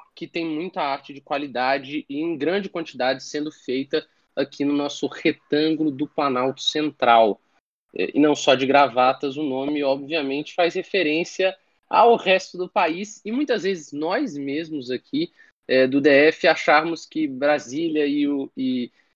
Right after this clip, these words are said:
e tudo que tá em volta só vive de política e vive de servidores públicos e de engravatados,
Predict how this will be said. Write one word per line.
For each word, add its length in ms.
e 100
tudo 240
que 160
tá 420
em 120
volta 480
só 600
vive 460
de 140
política 840
e 200
vive 300
de 180
servidores 520
públicos 800
e 80
de 120
engravatados, 1080